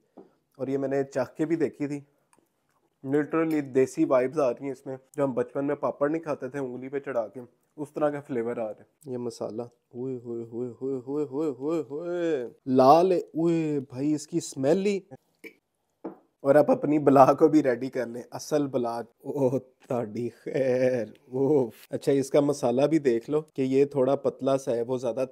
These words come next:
थिक था। और ये आया जी इनका सीक्रेट मसाला। ओए, ये तो सेसमे और कुछ अलहदा सी कोई वैरायटी निकल आई है। अभी देखो कितनी मासूम प्यारी सी लग रही है, लेकिन इसने अभी तबाही फेरनी है।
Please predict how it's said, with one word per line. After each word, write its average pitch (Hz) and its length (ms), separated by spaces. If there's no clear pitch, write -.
थिक 120 180
था। - 320
और 135 160
ये 139 260
आया 135 300
जी 139 160
इनका 135 420
सीक्रेट 180 760
मसाला। 113 440
ओए, 196 140
ये 143 140
तो 165 140
सेसमे 170 540
और 151 220
कुछ 143 300
अलहदा 131 760
सी 180 140
कोई 156 120
वैरायटी 120 380
निकल 117 280
आई 143 80
है। 131 140
अभी 156 200
देखो 160 280
कितनी 214 320
मासूम 175 440
प्यारी 147 360
सी 175 140
लग 123 200
रही 117 200
है, 123 100
लेकिन 139 280
इसने 160 300
अभी 151 180
तबाही 165 400
फेरनी 147 520
है। 196 80